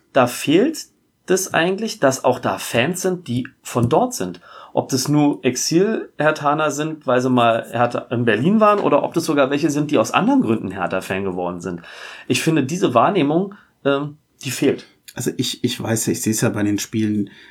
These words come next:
Speaker 2: wer da manchmal alles ist. Und da sind so viele, wo ich ganz genau weiß, von denen ist keiner aus Berlin.
Speaker 1: Korrekt.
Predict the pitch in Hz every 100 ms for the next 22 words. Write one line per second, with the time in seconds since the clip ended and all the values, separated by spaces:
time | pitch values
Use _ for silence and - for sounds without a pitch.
0 | _ 113 117 123 147 117 107 107 - 107
1 | - 113 - 127 123 - - 117 113 104
2 | 113 107 110 131 143 127 113 113 - 127
3 | - 110 104 107 117 - 107 117 - -
4 | - 131 147 120 - 104 117 113 - 160
5 | 120 -